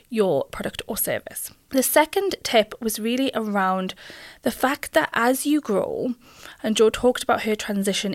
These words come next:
into the C E O role, that every level is gonna require a slightly different version of you, and that you should be constantly thinking about how you're raising your game,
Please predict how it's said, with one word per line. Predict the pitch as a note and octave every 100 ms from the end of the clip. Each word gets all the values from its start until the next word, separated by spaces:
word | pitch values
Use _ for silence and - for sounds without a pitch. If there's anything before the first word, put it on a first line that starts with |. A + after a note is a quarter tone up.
| -
into | G3 F#3+ G3 - G3+ F#3+ F3+
the | -
C | G#3+ - G3+ F#3
E |
O | F3+ F3+
role, | E3 - - - - - - - -
that | A#3+
every | A#3+ C4+ D#4+
level | D4+ A3+ F#3+ F#3 G#3 A3
is | G#3+
gonna | - A3
require | C4 - - F#3+ F3+ G3 -
a |
slightly | - - G3 G3 - A3
different | G3+ - G3 -
version | B2+ A2+ - - - -
of |
you, | G3 F#3+ A#2+ - G#3 _ - - - - -
and | G#3+
that | A3
you | A#3 A3+
should | - A#3+
be | A#3
constantly | - - - A#3+ - C#4 C#4+
thinking | C4 G#3+ A3
about | G#3+ G3 -
how | - - G#3 G#3
you're | A3 G#3
raising | G3+ G3 G3 F#3+
your | F3+
game, | - D3 - -